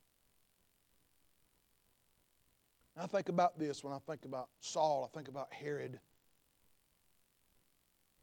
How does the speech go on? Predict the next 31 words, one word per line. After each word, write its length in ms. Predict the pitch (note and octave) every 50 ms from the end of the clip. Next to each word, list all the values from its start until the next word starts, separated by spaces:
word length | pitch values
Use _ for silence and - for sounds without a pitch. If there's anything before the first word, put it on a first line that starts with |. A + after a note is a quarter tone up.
| _ _ _ _ _ _ _ _ _ _ - -
I 40 | -
think 240 | - - A3+ F3+ G#3
about 300 | F#3+ G3 G3 F3+ - E3
those 400 | F3 F#3 F#3+ F#3 F3 E3+ D3+ A#2
that 120 | D#3 C#3+ -
sit 280 | - - G3 G3 - -
in 120 | E3+ E3
a 60 | D3 B2+
church 640 | - - - F#3 E3+ D3+ C#3 - - - - - - _ _ _ _ _ _ _ _ _ _ _ _ _
where 120 | - C#3+ D3+
the 80 | D3+
gospel 500 | D3+ B2 F#3+ F#3 F#3+ E3+ - - E3+ E3
is 100 | D#3 C3+
preached, 640 | - - - F#3 E3+ D3 C#3 - - - - - - - _ _ _ _ _ _ _ _ _ _ - - - -
live 600 | - F3 G3+ A3+ B3 B3 A#3+ A3+ A3 G3+ - - - - _ _ _ _ -
in 140 | - F3+ F3
a 40 | E3
home 540 | D3 - - A3 A3+ G3+ F#3 E3 E3+ D#3 B2 A2+ - - _ _ _ _ _ _ _ _
where 120 | - E3+ D#3+
the 80 | D#3+
Bible 760 | C#3+ A#2 F3+ G3 G#3 A3+ A#3 A#3 A#3+ A3+ F#3 G3 F#3 E3+ E3+ - -
is 480 | - G#3 G#3+ G#3 G#3 G3 F#3 E3+ D3+ B2+
the 100 | B2 D3+
rule 380 | C#3+ D3 F3 F#3+ F#3+ E3+ D#3 D3+
of 100 | C3 B2
life, 420 | D#3+ E3+ F3 E3 D3+ C#3 C3 - - - _ _ - _ _ _ _ _ _ _ _ _ _ _ _ _ _ _ _ - -
raised 520 | D#3 G3+ A#3 B3+ C4+ C#4 C4+ B3+ A3+ G3
in 80 | G#3 G#3
a 60 | G3
Christian 440 | - - - G#3+ G3 - - F#3 E3
home, 360 | D3+ D3 D#3 D3 C#3 C3 B2